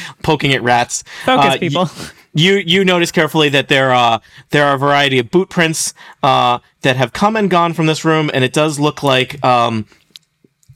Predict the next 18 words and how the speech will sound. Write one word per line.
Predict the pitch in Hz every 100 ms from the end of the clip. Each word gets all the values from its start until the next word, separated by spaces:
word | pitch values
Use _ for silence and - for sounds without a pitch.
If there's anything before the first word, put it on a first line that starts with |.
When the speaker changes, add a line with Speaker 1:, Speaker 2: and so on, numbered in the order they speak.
| - -
Speaker 1:
it | 135
even | 170 202 330
looks | 202
like | 160 143
there | 131
might | 127 160
have | 143
been | 127
some | - 135
kind | 135 127
of | -
scuffle | - 143 143 170
or | 127 -
fight | - 131 - -
in | 156
this | 180 190
room. | 214 208 240 240 _ - - -
Um, | 139 131 123 120 113